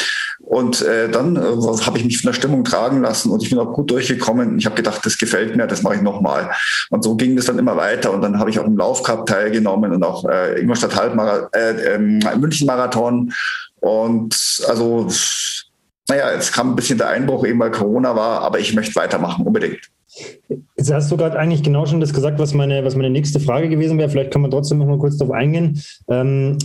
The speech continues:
Speaker 2: du hast gesagt, du hast dich für den ersten Halbmarathon angemeldet, weil das so ein bisschen auch ein, ein greifbares Ziel für dich war damals. Ist das
Speaker 1: Ja,
Speaker 2: richtig?
Speaker 1: ja.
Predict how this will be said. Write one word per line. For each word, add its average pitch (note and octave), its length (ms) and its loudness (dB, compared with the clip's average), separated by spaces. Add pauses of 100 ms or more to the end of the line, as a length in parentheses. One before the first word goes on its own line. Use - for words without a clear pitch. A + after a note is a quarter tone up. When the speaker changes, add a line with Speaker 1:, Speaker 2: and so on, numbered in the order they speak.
Speaker 2:
du C#3 100 2
hast D3 140 0
gesagt, D3 240 2
du C#3 60 2
hast D3 200 0
dich D3 80 0
für D3+ 80 0
den C#3 100 2
ersten C#3+ 400 0
Halbmarathon C#3 440 0
angemeldet, D#3+ 560 2
weil B2+ 140 2
das D3 140 0
so D3+ 80 2
ein C3+ 100 2
bisschen D3 280 0
auch C#3 220 0
ein, C#3 460 0
ein C#3 100 0
greifbares C3 540 0
Ziel D#3+ 220 0
für C#3+ 140 0
dich A2 160 -2
war G#2 140 0
damals. G2 400 -2
Ist - 160 -4
das - 60 0
Speaker 1:
Ja, F2 60 0
Speaker 2:
richtig? - 200 -2
Speaker 1:
ja. F2 300 -2